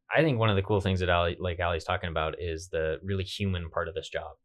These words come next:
that some people don't think about is, is working with each other and working with the public and all that. It's just, you know, you see a broad variety of things and,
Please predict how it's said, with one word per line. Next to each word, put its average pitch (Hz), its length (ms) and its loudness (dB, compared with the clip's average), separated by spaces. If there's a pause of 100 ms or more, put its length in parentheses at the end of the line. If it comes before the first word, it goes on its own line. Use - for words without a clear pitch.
that 107 120 -6
some 104 140 -2
people 104 220 -2
don't 90 200 -4
think 92 180 -4
about 80 240 -4
is, 80 240 -8
is 90 200 -8
working 101 360 -2
with 92 220 -2
each 90 200 -4
other 123 320 8
and 104 120 4
working 95 260 0
with 90 80 -6
the - 80 -2
public 110 340 2
and 101 100 0
all 92 160 2
that. 92 280 2 (440)
It's 101 140 0
just, 110 300 0 (420)
you 101 80 -6
know, 90 240 -2 (480)
you 117 140 -4
see 160 380 2
a 117 60 6
broad 107 400 8
variety 101 540 6
of 85 100 -6
things - 480 -8
and, 98 460 0